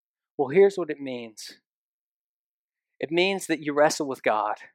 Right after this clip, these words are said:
and you prevail. It means you wrestle with God and you don't let him go until you're blessed. It means you wrestle with God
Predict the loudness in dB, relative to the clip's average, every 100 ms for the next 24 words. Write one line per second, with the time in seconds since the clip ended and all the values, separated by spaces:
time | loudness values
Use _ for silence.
0 | _ _ _ _ _ _ _ _ _ _
1 | _ _ _ -18 -18 -12 -8 -4 -2 -4
2 | -8 _ _ _ _ _ _ _ _ _
3 | -4 0 0 0 -4 2 6 6 6 0
4 | 2 6 10 10 8 -2 0 2 4 2
5 | 2 2 4 4 4 -4 -10 -12 0 4
6 | 4 4 -2 -2 -2 -2 6 6 6 0
7 | 0 0 4 6 6 4